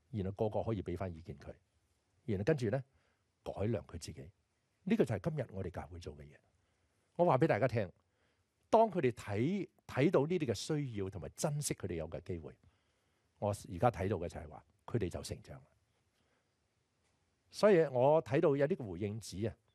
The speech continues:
有啲回應紙呢喺度讚緊我哋啲新嘅同工，其實有不足一年左右，即係好欣賞佢哋預備嗰個講壇，我個心裏邊為佢哋感恩，為佢哋開心。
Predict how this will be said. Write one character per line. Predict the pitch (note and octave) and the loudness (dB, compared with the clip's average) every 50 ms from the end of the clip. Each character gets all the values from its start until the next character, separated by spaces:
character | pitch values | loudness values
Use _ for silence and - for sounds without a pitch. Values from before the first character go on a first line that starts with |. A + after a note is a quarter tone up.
| _ _ _ _ _ _ _ | _ _ _ _ _ _ _
有 | - B2+ C3+ | 2 2 4
啲 | F3+ D#3+ B2+ | 4 2 0
回 | G2 F#2+ | -2 -2
應 | G#2 A2 | -2 -4
紙 | G2+ - G2 G#2 | -4 -4 -4 -4
呢 | A2 F#2 | -2 -4
喺 | A#2 | -4
度 | B2+ F#2+ | -4 -4
讚 | E2 - - G2+ F#2+ F2 E2+ | -4 -4 -6 -4 -4 -6 -6
緊 | F2 F2+ F#2 | -6 -6 -6
我 | G#2 E2 D#2+ | -4 -6 -6
哋 | F#2+ F#2 G2+ | -4 -4 -4
啲 | A#2 | -4
新 | - - B2 G#2 G#2 | -4 -6 -6 -6 -6
嘅 | F#2+ D#2 | -10 -10
同 | - D#2 C#2+ C#2+ D2+ | -10 -12 -16 -12 -10
工， | - F#2 D#2 - _ _ _ _ _ _ | -10 -10 -10 -12 _ _ _ _ _ _
其 | - - | -4 -2
實 | G#2 | 0
有 | G#2+ A2+ A2 | 0 0 -2
不 | D3 | -2
足 | D3+ D#3+ | -4 -4
一 | D#3 E3 D#3+ B2 A2+ | -2 -2 -4 -4 -6
年 | G2+ D2+ C#2+ D#2 E2 | -10 -10 -10 -14 -14
左 | - - - G2+ | -10 -8 -8 -6
右， | G#2 C2+ C#2 E2 _ _ _ _ _ _ _ _ _ _ _ _ _ _ _ _ _ _ _ _ _ _ _ _ _ _ _ _ _ _ _ _ _ _ _ _ _ _ _ _ _ | -8 -8 -10 -14 _ _ _ _ _ _ _ _ _ _ _ _ _ _ _ _ _ _ _ _ _ _ _ _ _ _ _ _ _ _ _ _ _ _ _ _ _ _ _ _ _
即 | _ - | _ -2
係 | C#4 | 0
好 | - C#3 D3 | 2 2 2
欣 | D#3 G3+ F3 F#3 F3+ E3+ E3+ | 2 2 2 2 -2 -2 -4
賞 | D#3 - - F#2 G2+ B2 A2 - _ - _ _ | -4 -4 -6 -6 -6 -8 -10 -14 _ -20 _ _
佢 | - C3+ | -4 -2
哋 | A#2+ G#2 | -2 -2
預 | G#2 A2 G2 G2+ G2 F#2+ F#2 F#2+ | -2 -4 -6 -8 -8 -6 -6 -2
備 | F#2 F#2+ E2+ D#2+ D#2 D#2 - _ _ _ _ | 0 0 0 0 -2 -8 -12 _ _ _ _
嗰 | - G#2+ | -10 -8
個 | G2 - | -6 -6
講 | F2 - - C#2 C#2+ F#2+ | -8 -8 -8 -10 -8 -10
壇， | - E2+ - - - _ _ _ _ _ _ _ _ _ _ _ _ | -10 -10 -10 -12 -14 _ _ _ _ _ _ _ _ _ _ _ _
我 | B2+ B2 | -4 -2
個 | B2 B2+ | 0 2
心 | - - D#3 | 2 0 0
裏 | C3+ A#2+ G#2+ | 0 -2 -2
邊 | - E2 D2+ E2 | -4 -6 -8 -6
為 | E2 D#2 C#2+ C#2+ D#2 | -6 -6 -6 -6 -10
佢 | - - D2 | -10 -10 -10
哋 | C#2+ - C#2 | -10 -10 -14
感 | - - - B1+ C#2+ D2 | -12 -14 -16 -16 -16 -18
恩， | D2+ D2 - _ _ _ _ _ _ _ _ _ _ _ | -18 -18 -20 _ _ _ _ _ _ _ _ _ _ _
為 | _ G#2+ E2 D#2 | _ -6 -6 -6
佢 | - F2 | -6 -10
哋 | - D2+ | -12 -10
開 | - - E2+ C#2+ | -12 -12 -14 -14
心。 | C2+ - | -12 -14